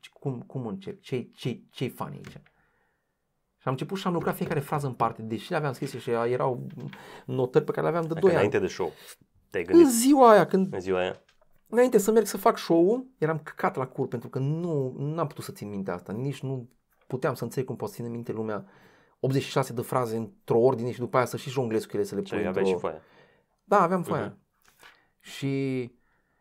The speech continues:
Speaker 1: um, am început și am luat, am început și am luat fiecare frază și mă gândeam ce-i funny acolo. De ce mi s-o pune mie funny atunci? De ce? Care e motivul pentru care am scris-o? Și am început să caut în jurul ei.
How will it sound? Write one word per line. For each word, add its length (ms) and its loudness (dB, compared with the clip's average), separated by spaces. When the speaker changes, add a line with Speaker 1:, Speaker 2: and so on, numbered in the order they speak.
Speaker 1:
um, 640 0
am 160 -2
început 300 -2
și 100 -4
am 120 2
luat, 240 2
am 60 -6
început 280 -8
și 80 -8
am 60 -4
luat 140 -4
fiecare 260 0
frază 760 -2
și 280 -10
mă 140 0
gândeam 260 2
ce-i 180 -2
funny 220 -2
acolo. 380 -8
De 180 0
ce 120 0
mi 80 4
s-o 80 -4
pune 140 -6
mie 100 -6
funny 200 -6
atunci? 200 -10
De 100 0
ce? 220 -4
Care 180 0
e 40 0
motivul 300 -6
pentru 240 -4
care 100 -2
am 60 -6
scris-o? 360 -14
Și 140 -12
am 40 -2
început 260 -8
să 80 -8
caut 280 0
în 80 -2
jurul 220 -6
ei. 280 -8